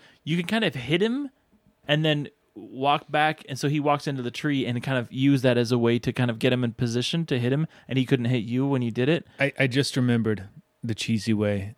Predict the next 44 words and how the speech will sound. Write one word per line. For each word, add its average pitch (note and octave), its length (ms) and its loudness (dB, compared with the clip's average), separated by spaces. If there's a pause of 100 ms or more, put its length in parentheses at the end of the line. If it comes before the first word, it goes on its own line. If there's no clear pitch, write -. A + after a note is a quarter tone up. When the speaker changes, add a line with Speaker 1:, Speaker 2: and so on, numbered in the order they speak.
Speaker 2:
is A2 300 0
if B2 220 2
you B2+ 160 2
dash C3 540 2
and A#2 180 2
shoot B2+ 320 2
at A2 120 2
the A2 80 -2
same G#2+ 280 2
time, G#2 300 -2
he B2+ 180 0
can A#2 180 0
only G#2+ 200 0
do G#2 120 -4
one G#2 200 -2
of G2+ 80 -2
those F#2+ 280 -6
things. F2+ 300 -10
So - 280 0
he'll C3+ 200 4
just, A#2 360 0 (500)
or B2 120 2
he, D#3+ 240 2
Speaker 1:
<laughs> - 0 -
Oh, F3+ 160 0
really? D#3+ 260 2
Speaker 2:
you D#3+ 40 2
can, D3 180 2
you D3 180 -2
can, D3 200 -6
you F3 140 2
can F#3 180 0
slash D#3 500 0
and D3+ 240 0
shoot, D#3 380 0 (160)
and A#2 140 0
he B2+ 120 -2
can A#2 200 -4
only G#2+ 320 -4
do G#2+ 180 -6
one G#2+ 180 -2
or G#2 60 -2
the G2 180 -4
other. G#2 300 -4